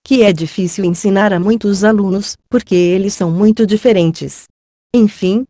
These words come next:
é comum representar o currículo como uma área de trabalho que traz uma multiplicidade de dimensões e que, por isso mesmo, requer uma compreensão muito ampla,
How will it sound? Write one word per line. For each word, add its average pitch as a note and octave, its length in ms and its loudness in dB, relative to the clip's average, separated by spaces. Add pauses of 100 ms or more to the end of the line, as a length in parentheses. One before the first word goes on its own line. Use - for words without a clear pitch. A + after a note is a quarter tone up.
é A#3 200 4
comum G#3 340 -2
representar F3 760 0
o D#3+ 60 -4
currículo F#3 640 -2
como F#3+ 300 0
uma G3 200 -2
área F3+ 220 -2
de F3 140 -2
trabalho F#3 540 2
que G#3 120 -6
traz F3+ 300 0
uma G3 160 0
multiplicidade F3+ 1040 -2
de A3 140 -4
dimensões G#3 640 0
e A#3 80 -2
que, A#3 100 -6
por E3 220 -2
isso A3 200 -2
mesmo, F3 460 0 (140)
requer F3+ 400 -2
uma G#3 160 2
compreensão G#3 720 -2
muito G#3+ 320 2
ampla, A#3 320 -2